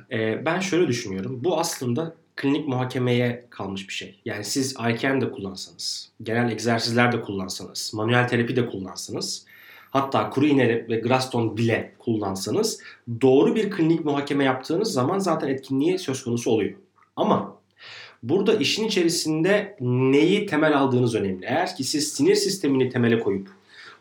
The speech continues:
ona yönelik bir klinik muhakeme üretip, e, klinik yaklaşımlarınızı ona göre ayarladığınız zaman alacağınız etkiler tabii ki de çok daha fazla oluyor. Zaten manuel terapide de yaptığımız şey aslında yine bu.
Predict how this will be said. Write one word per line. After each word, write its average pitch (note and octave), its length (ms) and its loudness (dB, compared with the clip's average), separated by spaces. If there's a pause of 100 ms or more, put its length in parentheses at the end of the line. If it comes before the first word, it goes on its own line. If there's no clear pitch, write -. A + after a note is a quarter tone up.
(120)
ona E3+ 220 4
yönelik F3+ 320 4
bir D3 160 2
klinik C3+ 320 2
muhakeme A#2+ 380 2
üretip, A2 420 0 (540)
e, G2 720 -6
klinik C#3+ 360 2
yaklaşımlarınızı C3 920 2
ona C3 160 4
göre C#3 460 4 (360)
ayarladığınız A2+ 640 4
zaman F3 240 4
alacağınız C3+ 680 2
etkiler D3 400 0
tabii B2 180 -2
ki A2+ 80 -8
de A2 60 -4
çok - 200 -6
daha G2+ 140 -4
fazla G2 360 -6
oluyor. F2 180 -12
Zaten C#3+ 280 -4
manuel C3 380 4
terapide C#3 400 2
de F3 60 4
yaptığımız B2 460 0
şey A2 140 -4
aslında G#2 360 -6
yine G2 320 -6
bu. F#2+ 180 -4